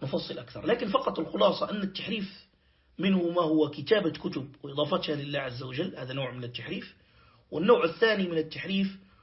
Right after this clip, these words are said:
هو تبديل المعاني، إضافة معاني، يعني يقرؤون صور ويقولوا معناها كذا ومعناها كذا ومعناها كذا، ومرات تلك المعاني تضاف كأنها آيات. يعني أعطيكم مثال، وأيضًا، آه،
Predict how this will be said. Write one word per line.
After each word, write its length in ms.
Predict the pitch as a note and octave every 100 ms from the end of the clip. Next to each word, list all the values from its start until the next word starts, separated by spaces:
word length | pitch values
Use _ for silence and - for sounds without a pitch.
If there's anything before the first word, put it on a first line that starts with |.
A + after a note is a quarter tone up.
| _
هو 200 | - E3
تبديل 460 | E3+ E3 C#3+ C#3 F#3
المعاني، 460 | D#3+ C3+ G#2 G#2 G2 _ -
إضافة 400 | C#3+ E3+ - E3
معاني، 320 | C3+ B2 G#2
يعني 160 | A2 C#3+
يقرؤون 340 | - D#3 F#3
صور 320 | F#3 G3 G#3+
ويقولوا 260 | F3 F#3 F3+
معناها 300 | D#3 E3 D#3+
كذا 280 | D3+ D3 A2
ومعناها 420 | G#2 C#3 D3 D#3+
كذا 360 | D3+ C#3+ A#2 -
ومعناها 320 | D3 D3+ D3+
كذا، 260 | C3 - - - - - -
ومرات 500 | C#3+ F3 G#3 D4+ -
تلك 220 | D4+ G3+
المعاني 640 | A3+ G3+ F#3 B3 D4 D4+ -
تضاف 800 | - F#3 F3+ G3+ B3+ C4 B3 C#4
كأنها 680 | C4 A#3 A#3 A3+ F#3+ F#3+
آيات. 300 | C#3 A#2 G2 - _ _ _ _ -
يعني 120 | G2+
أعطيكم 340 | C3+ B3 A#3+ A#3
مثال، 280 | A3+ D3+ - - -
وأيضًا، 460 | D#3 F3 C4 B3+ B3+ A#3
آه، 440 | F#3+ F3+ E3 D3